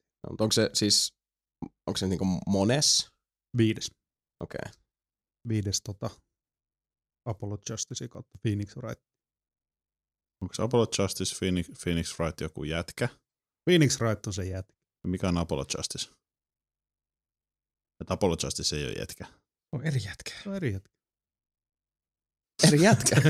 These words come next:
Speaker 3: Aha, okei.
Speaker 4: Ei, mitä kohtaa sä et oikeesti, mitä se kohtaa sä et ymmärrä?
Speaker 1: Which part of justice
Speaker 3: Ei,
Speaker 1: don't
Speaker 3: mä
Speaker 1: you
Speaker 3: ymmärrän
Speaker 1: understand?
Speaker 3: siis. Mä vaan niinku, mä oletin, että se on sama jätkä kaikissa peleissä.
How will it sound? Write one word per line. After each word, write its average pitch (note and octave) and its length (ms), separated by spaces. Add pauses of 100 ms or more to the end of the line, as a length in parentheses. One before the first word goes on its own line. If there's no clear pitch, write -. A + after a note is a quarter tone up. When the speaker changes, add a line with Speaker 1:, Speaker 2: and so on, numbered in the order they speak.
(160)
Speaker 3:
Aha, - 480
okei. A2+ 360 (1120)
Speaker 4:
Ei, A#2+ 80
mitä C#3+ 200
kohtaa A#2 320
sä A2+ 120
et A2+ 100
oikeesti, G#2+ 320
mitä C3 140
se G#2+ 60
kohtaa G#2 260
sä G#2+ 100
et G#2+ 120
ymmärrä? F#2+ 320 (1300)
Speaker 1:
Which - 180
part A2+ 240
of G2 80 (100)
justice - 440
Speaker 3:
Ei, D3 60
Speaker 1:
don't D#3+ 100
Speaker 3:
mä - 60
Speaker 1:
you F3+ 60
Speaker 3:
ymmärrän - 0
Speaker 1:
understand? F#2+ 400
Speaker 3:
siis. - 240
Mä F2+ 140
vaan F#2 220
niinku, F#2 400 (1500)
mä E2 60
oletin, E2 240
että D2+ 100
se F2 60
on E2 60
sama D#2 220
jätkä - 280
kaikissa - 360
peleissä. - 300